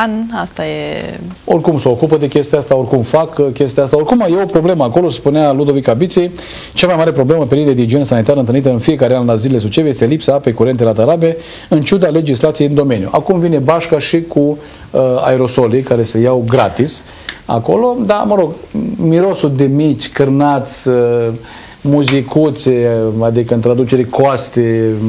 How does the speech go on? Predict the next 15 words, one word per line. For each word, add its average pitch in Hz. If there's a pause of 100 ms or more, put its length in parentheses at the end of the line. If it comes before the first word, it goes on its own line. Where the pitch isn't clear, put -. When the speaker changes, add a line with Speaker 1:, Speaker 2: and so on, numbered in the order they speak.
(120)
Speaker 2:
grătar 131 (240)
și 104
așa 135
mai 139
departe, 240 (320)
s-ar 254
putea 214
să 202
se -
îmbine 165
într-un 147
mod 151
fericit 143 (1040)
cu 156 (680)
haznaua 139